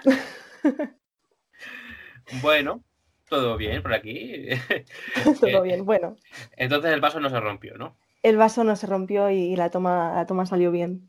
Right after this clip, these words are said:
Speaker 2: por suerte.
Speaker 1: ¿Y cuántos días de rodaje fueron?
Speaker 2: Uno. Fue un día de rodaje desde las siete de la mañana hasta las ocho o nueve de la tarde.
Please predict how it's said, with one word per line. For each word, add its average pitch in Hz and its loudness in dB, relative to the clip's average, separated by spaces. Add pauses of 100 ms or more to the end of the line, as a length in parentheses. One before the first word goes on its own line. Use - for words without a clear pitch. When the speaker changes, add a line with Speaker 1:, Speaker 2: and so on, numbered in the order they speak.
(120)
Speaker 2:
por 180 -4
suerte. 180 -6 (480)
Speaker 1:
¿Y 123 -2
cuántos 131 2
días 127 2
de 120 0
rodaje 113 -2
fueron? 156 -4 (600)
Speaker 2:
Uno. 190 6 (300)
Fue 208 4
un 202 8
día 208 12
de 196 8
rodaje 214 8
desde 185 6
las 170 4 (200)
siete 214 6
de 196 10
la 190 8
mañana 220 4
hasta 175 -2 (520)
las 170 4
ocho - 0
o 180 2
nueve 180 4
de 160 0
la 156 -4
tarde. 165 -8